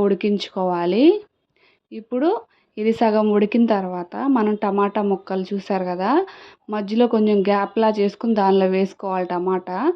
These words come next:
దీన్ని తిప్పుకోకూడదండి, తిప్పుకోకుండా ఇలా మూత బోర్లించుకొని ఉడికించుకోవాలి. చూసారు కదా, చాలా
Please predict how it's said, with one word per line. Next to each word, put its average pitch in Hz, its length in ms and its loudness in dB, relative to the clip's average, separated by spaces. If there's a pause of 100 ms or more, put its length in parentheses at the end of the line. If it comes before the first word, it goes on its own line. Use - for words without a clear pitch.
(360)
దీన్ని 226 300 2
తిప్పుకోకూడదండి, 196 920 0 (720)
తిప్పుకోకుండా 220 800 -4
ఇలా 214 100 4 (140)
మూత 208 200 0 (140)
బోర్లించుకొని 202 720 0
ఉడికించుకోవాలి. 190 960 0 (1300)
చూసారు 202 400 -6
కదా, 208 200 -2 (840)
చాలా 202 300 0